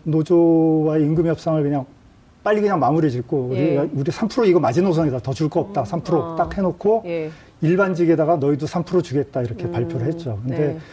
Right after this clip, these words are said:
Speaker 1: 아, 삼 퍼센트에 대해서 이제, 이제 직원들이,
Speaker 2: 예.
Speaker 1: 예, 적다라는 여론이 너무 많고.
Speaker 2: 조종사
Speaker 1: 네.
Speaker 2: 삼 프로하고 월급 많이 받는 사람들의 삼 프로와 월급이 낮은 사람들의 삼 프로는 다르죠.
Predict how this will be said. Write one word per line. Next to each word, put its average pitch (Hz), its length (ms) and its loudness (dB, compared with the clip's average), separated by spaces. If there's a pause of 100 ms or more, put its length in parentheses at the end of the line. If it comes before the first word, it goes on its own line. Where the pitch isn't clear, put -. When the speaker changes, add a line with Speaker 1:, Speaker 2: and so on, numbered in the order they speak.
(640)
Speaker 1:
아, 117 220 -4
삼 214 180 -2
퍼센트에 208 540 2
대해서 143 320 0
이제, 120 260 -2 (380)
이제 147 100 -2
직원들이, 156 760 0
Speaker 2:
예. 165 360 -8
Speaker 1:
예, 123 200 -4 (260)
적다라는 190 680 0
여론이 143 320 0
너무 120 140 -4
많고. 113 600 -6
Speaker 2:
조종사 339 460 0
Speaker 1:
네. 320 60 2
Speaker 2:
삼 302 160 -2
프로하고 196 540 -6
월급 233 280 -2
많이 208 280 -4
받는 285 280 -2
사람들의 240 440 -2
삼 226 200 -6
프로와 170 400 -2
월급이 208 440 -2
낮은 170 320 -2
사람들의 285 440 0
삼 247 160 -6
프로는 226 280 -6
다르죠. 190 500 -10